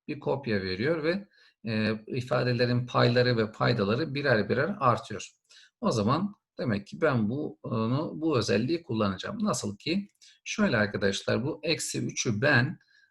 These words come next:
e, bu ifadelere paylaştırayım. Yani hepsine eksi bir, eksi bir, eksi bir yazayım. Hemen yazıyorum o zaman. Evet, x artı bir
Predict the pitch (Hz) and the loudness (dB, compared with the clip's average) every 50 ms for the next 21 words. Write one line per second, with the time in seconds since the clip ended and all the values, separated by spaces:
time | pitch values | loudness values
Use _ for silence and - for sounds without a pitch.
0 | _ _ - - 107 107 101 101 104 107 120 151 170 175 170 131 - 147 123 120 | _ _ -6 -2 0 2 2 2 2 0 0 -2 -4 -4 -6 -4 0 2 2 2
1 | 107 117 123 165 170 175 - - 110 107 107 110 107 - - - - 120 127 117 | 2 2 0 0 -2 -2 0 2 4 4 4 4 2 0 -2 -2 0 2 4 4
2 | 92 92 - _ _ _ _ _ - - _ - - 135 120 123 139 151 131 127 | 2 0 -4 _ _ _ _ _ -20 -20 _ -4 0 2 2 4 4 2 2 0
3 | 170 165 - - - - 107 143 - - - 127 117 - - - 123 117 131 - | -2 -2 -2 -6 -2 2 2 2 2 0 -2 -2 -2 -2 -4 -6 -4 -4 -4 -4
4 | - 139 123 123 - - 151 156 131 117 - - - 110 107 98 98 98 95 - | -4 -4 -4 -4 -6 -8 -4 -2 -2 -2 -2 -2 -4 -2 -2 0 0 -2 -2 -2
5 | - 95 113 127 127 123 - 143 143 127 107 104 104 104 104 101 101 98 101 98 | -4 -2 -2 -2 -4 -6 -4 -4 -2 0 2 2 2 2 0 0 -2 -4 -2 -2
6 | 98 95 92 92 92 90 85 90 92 101 123 160 143 - _ _ _ _ _ - | -2 -2 -2 -4 -6 -8 -6 -4 -2 -2 -2 -4 -6 -10 _ _ _ _ _ -20
7 | _ _ _ _ - - 117 95 - _ - - _ _ - 120 107 107 - - | _ _ _ _ -12 -10 -10 -10 -10 _ -14 -20 _ _ -6 -6 -6 -6 -8 -12
8 | - - - - 110 104 98 101 - - - - 95 90 85 85 - 101 107 104 | -14 -10 -6 -2 0 0 0 -2 -4 -10 -14 -12 -10 -10 -12 -10 -4 -2 2 2
9 | 104 107 110 - - - - _ | 4 4 2 0 -2 -4 -8 _